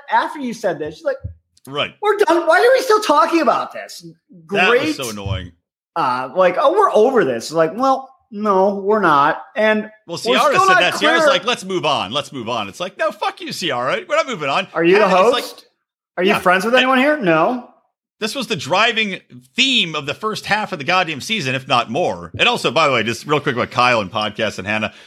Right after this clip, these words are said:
Speaker 2: I do love that Kyle, she's like, she's like, "Kyle, you said that my entire career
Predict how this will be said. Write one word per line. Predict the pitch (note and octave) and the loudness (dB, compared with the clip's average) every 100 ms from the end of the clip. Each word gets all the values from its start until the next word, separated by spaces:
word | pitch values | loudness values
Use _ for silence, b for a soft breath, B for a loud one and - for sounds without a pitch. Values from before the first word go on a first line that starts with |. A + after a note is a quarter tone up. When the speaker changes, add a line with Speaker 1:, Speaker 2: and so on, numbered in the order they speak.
| B - | B -4
Speaker 2:
I | D#3+ | -2
do | C3 A3 | -2 0
love | G#3+ | 0
that | D#3+ C3 | 0 -2
Kyle, | D#3 D#3+ C#3 | 2 2 2
she's | B2+ C3+ | 0 -2
like, | C#3+ - - | -4 -4 -12
she's | - | -6
like, | G#3+ | -4
"Kyle, | - D4 | 0 0
you | G3 F#4 | 0 -4
said | - C#4+ | -2 0
that | G#3 - b b | 0 -4 b b
my | D#3+ A3+ | -2 -2
entire | B3+ E3+ G#3+ G#3+ | -2 -2 -2 -2
career | - D3 B2+ F3 B3+ C#3 G#2 G#2+ | -4 -10 -4 0 2 2 -2 -6